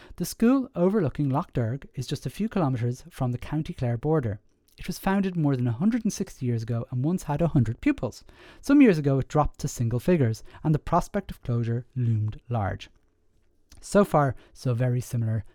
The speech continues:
to Cloughan's Hill. And in three very short paragraphs, the silver bullet may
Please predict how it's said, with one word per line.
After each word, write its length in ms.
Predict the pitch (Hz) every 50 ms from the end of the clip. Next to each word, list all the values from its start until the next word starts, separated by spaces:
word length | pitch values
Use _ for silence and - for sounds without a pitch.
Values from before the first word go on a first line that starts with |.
| _ -
to 100 | - 127
Cloughan's 420 | - 123 110 - - 120 113 -
Hill. 260 | - 117 104 101 101 - - _ - - - - - - - -
And 120 | 147 143
in 100 | 143 147
three 440 | - - - 190 196 196 190 196 -
very 440 | 139 127 127 131 170 175 185 196 196
short 320 | - - - 143 143 -
paragraphs, 540 | - 123 117 117 113 113 107 110 - - - - _ _
the 80 | - 113
silver 420 | - - - - 170 175 175 185
bullet 320 | 170 131 120 117 113 107 - - - _ -
may 440 | 131 131 131 135 131 127 127 131